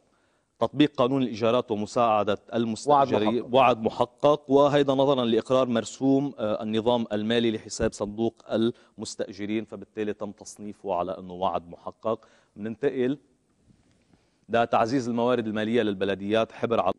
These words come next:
Speaker 2: حدا يناقش انه الكوتا مش بالضروره تكون هي المؤشر يلي بيؤدي الى اشراك المراه سياسيا.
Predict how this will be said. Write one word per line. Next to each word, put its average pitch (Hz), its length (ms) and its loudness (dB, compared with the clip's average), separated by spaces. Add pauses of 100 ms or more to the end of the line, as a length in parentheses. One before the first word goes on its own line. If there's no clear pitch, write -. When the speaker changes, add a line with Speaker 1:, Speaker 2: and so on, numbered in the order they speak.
(500)
Speaker 2:
حدا 139 260 -4
يناقش 151 360 -4
انه 131 160 -10
الكوتا 147 420 -2
مش 135 160 -14
بالضروره 143 460 -4
تكون 139 280 -8
هي 131 280 -6
المؤشر 123 500 -12
يلي 113 240 -12
بيؤدي 113 420 -12
الى 98 120 -14
اشراك 110 320 -14
المراه 104 260 -14
سياسيا. 90 480 -18